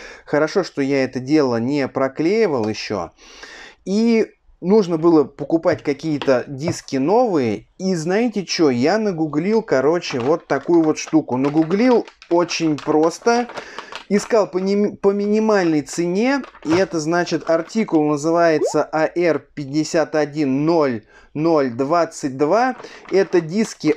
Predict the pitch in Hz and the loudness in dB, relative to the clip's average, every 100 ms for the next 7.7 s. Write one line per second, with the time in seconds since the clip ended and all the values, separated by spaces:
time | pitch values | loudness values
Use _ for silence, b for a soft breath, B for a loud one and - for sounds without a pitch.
0 | - 185 180 - 165 151 143 160 185 151 | 2 0 0 -2 2 2 0 -2 -2 0
1 | 165 185 165 160 175 170 165 160 165 156 | 0 0 -2 -2 0 2 2 2 -2 0
2 | 165 160 170 165 147 139 151 - 196 165 | 0 0 2 2 0 0 -2 -2 0 0
3 | 151 147 135 147 156 143 135 151 139 139 | 0 -6 -2 2 2 0 0 2 2 0
4 | 151 165 - 147 139 160 208 143 151 139 | -2 -2 -2 0 2 2 2 0 0 -2
5 | 143 139 143 226 240 175 147 160 135 127 | -4 -4 0 0 0 -4 -2 -2 0 -2
6 | 120 127 120 113 139 131 139 123 120 123 | -2 -2 0 0 -2 0 0 0 -2 -2
7 | 127 135 135 143 120 107 | -2 -2 -2 -2 0 0